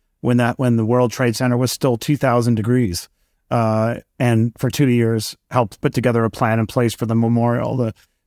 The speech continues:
uh, the Freedom Tower, everything you see right now. The point of that story is, though, rather than define myself as a government employee, you know, at twenty-five,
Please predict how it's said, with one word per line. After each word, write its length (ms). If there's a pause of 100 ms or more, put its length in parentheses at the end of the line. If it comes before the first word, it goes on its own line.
(120)
uh, 360
the 200
Freedom 320
Tower, 300
everything 260
you 120
see 160
right 180
now. 280 (280)
The 80
point 220
of 100
that 80
story 320
is, 140
though, 260 (380)
rather 180
than 140
define 340
myself 580
as 200
a 260 (160)
government 400
employee, 520 (280)
you 100
know, 180
at 120
twenty-five, 720